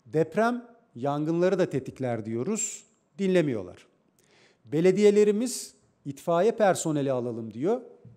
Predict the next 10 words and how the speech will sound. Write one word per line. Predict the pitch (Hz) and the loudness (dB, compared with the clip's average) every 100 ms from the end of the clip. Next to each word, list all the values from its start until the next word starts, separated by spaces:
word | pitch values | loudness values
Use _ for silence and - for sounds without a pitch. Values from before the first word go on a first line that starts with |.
| _ | _
iktidar | 196 190 - 135 202 - | -12 -10 -6 0 0 0
engelliyor. | 143 139 127 107 95 87 - _ - _ _ _ _ _ | -2 0 -2 -4 -10 -16 -20 _ -20 _ _ _ _ _
En | 190 247 | -2 -2
son | - 190 190 233 - _ _ _ _ | 0 0 0 -4 -20 _ _ _ _
Sayın | - - 190 220 220 | -8 -2 0 -2 -4
Ekrem | 175 180 202 | -4 -2 -2
İmamoğlu | 196 202 208 196 151 117 151 - _ _ | 0 0 2 2 2 -2 -8 -12 _ _
İstanbul | 151 147 - 208 202 175 147 | -14 -6 -2 0 0 -4 -6
Büyükşehir | 185 190 190 165 147 | -8 -8 -4 -4 -4
Belediyesi'ne | 143 131 110 107 - 104 123 | -4 -4 -6 -8 -10 -12 -12